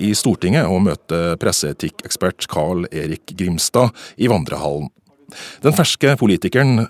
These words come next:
som har permisjon fra jobben som førsteamanuensis ved Høgskolen i Kristiania i Oslo, mener at såkalt kryssidentifisering, som redaktøren i Trønderbladet akkurat snakket om, er en utfordring i Presse-Norge.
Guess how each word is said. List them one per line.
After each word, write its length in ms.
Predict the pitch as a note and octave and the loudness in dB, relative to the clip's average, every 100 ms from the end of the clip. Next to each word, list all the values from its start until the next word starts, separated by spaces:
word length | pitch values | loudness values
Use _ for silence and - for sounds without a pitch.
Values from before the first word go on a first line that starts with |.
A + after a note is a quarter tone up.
| - | -2
som 380 | - G2 G2+ F#2+ | 0 2 2 2
har 260 | D#2+ D2+ E2 - | 0 -2 -4 -2
permisjon 640 | G2+ B2 A2+ B2+ D3+ C3+ | 0 2 2 4 4 4
fra 300 | - - D#2+ F2+ | 0 -4 -2 -2
jobben 340 | C#2 E2+ F2+ | -2 -4 -4
som 240 | F2+ D2+ D#2 - | -4 -4 -4 -4
førsteamanuensis 920 | E2+ - C#2+ C#2+ D2+ D#2 D#2 - - D2+ | -6 -4 -6 -4 -4 -4 -4 -2 -2 -4
ved 100 | D#2+ | -4
Høgskolen 420 | E2 - - C#2 D#2+ | -2 -4 -4 -6 -4
i 80 | |
Kristiania 540 | - - F3+ C#3 C3+ F#2 | -4 -4 -4 -4 -4 0
i 20 | |
Oslo, 320 | G#2 - B2+ - - - - - | 0 0 -2 -2 -8 -14 -4 0
mener 240 | A#2+ A2 | 2 2
at 320 | - A#2 - B2+ | 0 -6 -2 -2
såkalt 480 | - F2 G2+ G2+ - - | 0 0 0 -2 -4 -2
kryssidentifisering, 1200 | G#2 - - G2+ F#2+ G#2 A2 B2+ - A#2+ F3 B2 - - - | 0 0 -2 -2 0 -2 -2 -2 2 4 4 4 0 -12 -10
som 320 | - F2+ F#2 | -4 0 2
redaktøren 800 | F2 E2 E2+ - - A1+ B2+ A2+ D#2+ - | 2 0 -2 -6 -6 -2 0 0 -4 -12
i 480 | D2 C#2+ D2+ D#2 D#2+ - | -12 -10 -8 -6 -6 -4
Trønderbladet 720 | D2+ C#2+ D2 C#2 C#2+ F#2 F#2 - | -6 -6 -8 -6 -4 -4 -6 -4
akkurat 400 | E2+ G2 F#2 - | -2 2 2 2
snakket 320 | G#2 - F#2 F3 | 0 2 2 2
om, 60 | - - _ B2+ | 0 -6 _ 2
er 220 | G3 D#3 - _ | 2 0 -6 _
en 160 | A#3 F#2+ | 2 2
utfordring 560 | - E2+ D2+ F2 F2+ - | 0 -4 -2 -2 -2 -4
i 300 | D2+ D#2 E2+ | -6 -4 -6
Presse-Norge. 600 | - - B1+ A#1+ - | -4 -4 -6 -8 -10